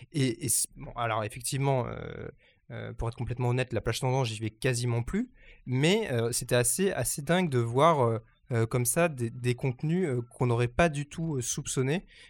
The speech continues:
euh, atterrir, euh, comme ça en, en page, euh, en page tendance. Euh, tu vois, voilà, euh, il y a des, la chaîne Passion Rénovation,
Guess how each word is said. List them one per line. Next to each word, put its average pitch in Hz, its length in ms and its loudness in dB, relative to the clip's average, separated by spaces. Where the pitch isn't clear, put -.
euh, 117 340 2
atterrir, 135 640 -2
euh, 117 640 -2
comme 120 160 -4
ça 151 160 -2
en, 117 400 0
en 123 80 -8
page, 135 340 0
euh, 117 220 0
en 120 120 -4
page 123 200 -2
tendance. 135 280 -4
Euh, 107 640 2
tu - 120 -2
vois, 160 140 10
voilà, 123 360 8
euh, 113 420 2
il 127 60 -4
y 123 100 4
a 139 140 8
des, 117 400 2
la 127 160 2
chaîne 147 240 2
Passion 151 380 0
Rénovation, 127 760 0